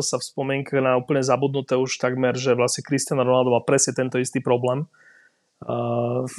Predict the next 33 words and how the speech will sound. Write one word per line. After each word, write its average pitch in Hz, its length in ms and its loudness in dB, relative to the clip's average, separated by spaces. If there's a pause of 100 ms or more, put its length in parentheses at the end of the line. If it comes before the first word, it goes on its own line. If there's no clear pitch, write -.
istej 156 400 6
chvíli 147 480 8
jeho 131 160 0
kariéry 139 480 6
a - 60 -10
tiež 139 180 -2
to 143 80 -8
skončilo 131 400 -4
proste 127 240 -4
tak, 127 240 -2
že, 120 320 -2 (480)
že 135 80 -8
nejaká 123 240 -4
žena 131 320 2
alebo 131 160 2
ženy, 127 560 -2
e, 123 160 -6 (400)
dostali 131 400 -2
veľmi 131 240 2
veľa 123 160 2
peňazí 123 640 -2
a, 123 160 -6
a 120 320 -10
zrazu 120 400 -2
akoby 120 560 -6 (320)
vyhlásili, 127 560 4
že 120 400 0
sa - 240 -2
nič 123 160 0
teraz 123 320 0
zle 123 80 6
nestalo. 123 480 0 (960)
Čiže 120 720 6